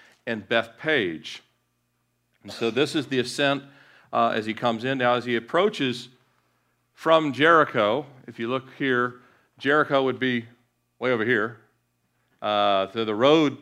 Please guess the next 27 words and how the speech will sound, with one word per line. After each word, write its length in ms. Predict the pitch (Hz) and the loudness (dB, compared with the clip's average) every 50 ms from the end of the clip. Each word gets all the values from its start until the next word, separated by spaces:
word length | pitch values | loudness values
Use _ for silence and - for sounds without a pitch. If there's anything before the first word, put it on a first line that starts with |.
| - _ | -20 _
from 180 | _ - 135 123 | _ -4 -4 -2
Jericho 380 | 110 123 127 123 123 117 131 123 | 0 0 0 0 0 -2 -2 -4
would 160 | 113 107 - | -4 -4 -4
come 200 | - 117 110 - - | -6 -6 -4 -2 -2
up 220 | 143 - - - | -2 -2 -2 -4
the 80 | 147 135 | -4 0
mountain 340 | 131 135 131 131 - 123 | 2 2 2 2 0 -4
pass 500 | 120 135 135 131 131 131 131 127 - - - _ - - - _ _ | -2 0 2 2 2 2 0 -2 -6 -16 -20 _ -20 -20 -20 _ _
and 140 | - 110 113 | -6 -4 -2
then 100 | 117 113 | -2 -2
around, 520 | 110 107 107 110 120 127 135 139 139 139 | -2 -2 0 2 2 4 4 4 2 2
and 120 | 127 113 110 | 0 -2 -4
you 100 | 110 110 | -4 -6
can 140 | - 113 110 | -6 -8 -10
see, 440 | - - 123 120 117 113 110 113 - - _ _ _ - | -10 -6 -4 -2 -2 -2 -4 -6 -12 -20 _ _ _ -8
uh, 340 | - 104 101 98 98 95 92 | -4 -4 -2 -2 -2 -2 -4
Bethany 460 | 98 - 127 131 123 127 123 120 117 | -2 -2 0 0 0 -2 -4 -6 -6
here 280 | 107 120 123 123 120 113 | -4 -4 -4 -2 -2 -4
and 140 | 98 92 | -6 -4
Bethpage. 760 | 95 117 120 117 - - - 131 123 117 117 113 110 107 - - _ _ _ _ _ _ _ - | 0 0 0 0 -2 -4 -4 -2 0 2 0 0 -2 -4 -10 -16 _ _ _ _ _ _ _ -2
We 100 | 139 156 | 2 2
don't 120 | 160 151 | 2 4
know 120 | 139 143 135 | 4 4 2
exactly 460 | 127 117 127 131 131 131 131 135 135 | 2 2 2 4 4 2 2 -2 -2
where 180 | 117 117 117 107 | 0 0 -2 -2
Bethpage 840 | - - 120 117 113 - - - - 131 123 120 117 104 101 - - - _ _ _ _ _ _ | 0 -2 -2 -2 -2 -4 -10 -6 -4 -2 0 0 0 -2 -4 -8 -14 -20 _ _ _ _ _ _
was, 840 | 123 107 107 120 147 160 143 107 95 98 113 127 127 - - - | -12 -6 0 2 4 4 4 4 2 0 -4 -4 -8 -10 -12 -14